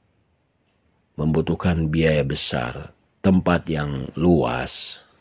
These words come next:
dan murid-murid yang data, daftar juga tidak sedikit. Perlu biaya untuk menggaji guru-guru. Apalagi bagi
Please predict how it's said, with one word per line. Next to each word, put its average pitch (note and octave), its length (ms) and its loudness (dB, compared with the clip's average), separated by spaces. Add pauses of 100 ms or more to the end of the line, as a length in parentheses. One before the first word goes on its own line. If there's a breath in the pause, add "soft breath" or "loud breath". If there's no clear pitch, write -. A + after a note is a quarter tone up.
(760 loud breath)
dan B1 800 -4 (240)
murid-murid F#3 640 8
yang D#2+ 240 0
data, D2+ 560 0
daftar E2 400 -2
juga C#2+ 400 -2
tidak B1+ 320 -6
sedikit. - 560 -14 (1500 soft breath)
Perlu D#2+ 560 4 (400)
biaya E2+ 480 4
untuk D#2+ 240 0
menggaji D2 720 -2
guru-guru. C#2 800 -8 (640 loud breath)
Apalagi G2 480 6
bagi E2+ 800 4